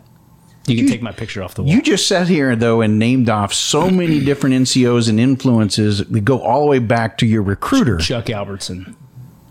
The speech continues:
Speaker 1: Right, another
Speaker 2: Yeah.
Speaker 1: one. He was my first sergeant for, like, three years. Um, the, these folks,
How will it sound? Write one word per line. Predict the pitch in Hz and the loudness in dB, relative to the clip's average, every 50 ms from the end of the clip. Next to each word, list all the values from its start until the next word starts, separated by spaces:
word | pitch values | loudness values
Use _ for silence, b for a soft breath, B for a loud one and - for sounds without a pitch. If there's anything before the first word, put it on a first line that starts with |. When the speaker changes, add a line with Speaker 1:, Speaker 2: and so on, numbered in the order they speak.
| - - | -12 -8
Speaker 1:
Right, | 135 120 110 107 - | -6 -4 -4 -4 -6
another | - 123 131 135 120 113 107 | -6 -6 -4 -2 -2 -2 -2
Speaker 2:
Yeah. | 101 | -4
Speaker 1:
one. | 107 101 98 - | -6 -12 -14 -12
He | - 127 | -10 -10
was | 113 110 | -10 -8
my | 117 117 113 | -10 -10 -10
first | - - 120 110 107 - | -10 -10 -10 -8 -8 -8
sergeant | 120 110 107 104 95 | -8 -8 -8 -8 -6
for, | - 117 | -4 -2
like, | 104 101 95 | -2 -2 -2
three | - - 113 107 107 | -4 -4 -2 -2 0
years. | 104 98 98 92 90 - - - - B B B B B B B B B B B | -2 -2 -4 -4 -6 -6 -6 -8 -8 B B B B B B B B B B B
Um, | 117 107 104 104 101 101 95 92 - 127 | -2 0 0 0 -2 -2 -4 -4 -2 0
the, | 131 131 131 - | 0 0 0 0
these | 127 127 123 117 - | 0 0 0 0 -2
folks, | - - 131 120 117 113 - - - - - | -2 -2 -4 -4 -4 -4 -4 -6 -6 -6 -10